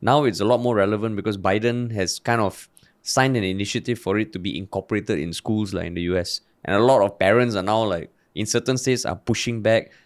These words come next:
Uh, I think the governor of Florida banned critical race theory integration into schools.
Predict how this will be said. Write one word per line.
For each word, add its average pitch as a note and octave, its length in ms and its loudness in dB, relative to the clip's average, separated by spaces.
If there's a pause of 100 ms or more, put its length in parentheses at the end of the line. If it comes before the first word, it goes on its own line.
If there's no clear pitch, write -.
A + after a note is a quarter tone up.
(160)
Uh, F2+ 100 2
I F#2 140 4
think C3+ 120 -2
the G#2+ 80 0
governor G2+ 400 0
of G#2 120 0
Florida G2+ 460 4
banned G#2+ 540 0
critical G#2 440 -2
race G2+ 280 2
theory G2 360 -2
integration F#2 500 -4
into F2 200 -8
schools. F#2+ 420 -6